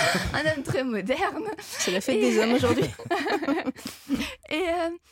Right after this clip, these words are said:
Speaker 2: et alors, euh, notre personnage, notre narrateur, qui s'appelle Samuel, pense à sa femme Léna, toute seule à la maternité, à son fils, dont on ne sait pas le prénom. Et puis, il pense à ce voyage qu'il a fait, ce voyage un peu imaginaire qu'il a fait avec son cousin Michael et sa sœur,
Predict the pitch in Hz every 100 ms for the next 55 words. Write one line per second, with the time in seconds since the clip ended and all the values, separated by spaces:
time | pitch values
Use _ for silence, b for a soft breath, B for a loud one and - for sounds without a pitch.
0 | B B B - 415 453 440 330 254 240
1 | 254 269 - 254 247 - - 359 381 359
2 | 262 - 208 180 226 254 330 311 - -
3 | - - - - 180 202 247 294 311 -
4 | 233 220 214 - - 196 202 214 269 311
5 | - - 226 220 214 208 202 - 214 247
6 | - 339 - 294 311 - - - - _
7 | - 214 196 190 - - - - - 262
8 | 453 B B B B B 359 - - 508
9 | - 262 254 - 208 269 269 214 - -
10 | 202 202 - b b 202 208 240 233 208
11 | 226 240 220 - 226 208 196 - 220 240
12 | b b - 214 208 208 220 208 202 233
13 | 233 233 226 226 247 262 285 - - 247
14 | 247 294 285 277 - 285 - 302 277 294
15 | 302 294 - 254 262 247 233 214 214 -
16 | 240 247